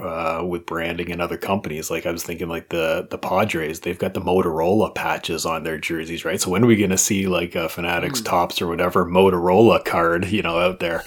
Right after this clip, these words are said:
Speaker 2: <laughs> Yeah.
Speaker 1: and, and see, like, one of one's Motorola <laughs> or whatever. It's like, it's like, and I,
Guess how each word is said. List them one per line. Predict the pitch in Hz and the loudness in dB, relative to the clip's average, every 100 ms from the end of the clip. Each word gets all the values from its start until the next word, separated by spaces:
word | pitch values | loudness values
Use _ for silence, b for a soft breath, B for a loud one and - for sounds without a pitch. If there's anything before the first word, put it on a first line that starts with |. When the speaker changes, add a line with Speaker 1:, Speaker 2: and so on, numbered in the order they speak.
| - | -8
Speaker 2:
<laughs> | 135 - 131 - | -10 -10 -12 -6
Yeah. | 123 80 | -4 -4
Speaker 1:
and, | - | -2
and | 113 90 90 | -2 -2 -6
see, | - 90 | -6 -6
like, | 87 | -6
one | 87 92 | -4 -4
of | 92 92 | -4 -4
one's | 90 90 87 | -4 -4 -4
Motorola | 92 92 90 110 123 | -4 -2 2 4 4
<laughs> | - - - 170 | -2 -8 -2 0
or | |
whatever. | - 110 - 135 131 127 | 0 -4 -8 -2 -2 -2
It's | - - | -8 -8
like, | 123 - B B B B B | -8 -8 B B B B B
it's | 104 | 2
like, | 107 104 | 4 6
and | 104 - 107 107 | 4 2 -2 -2
I, | 107 | -2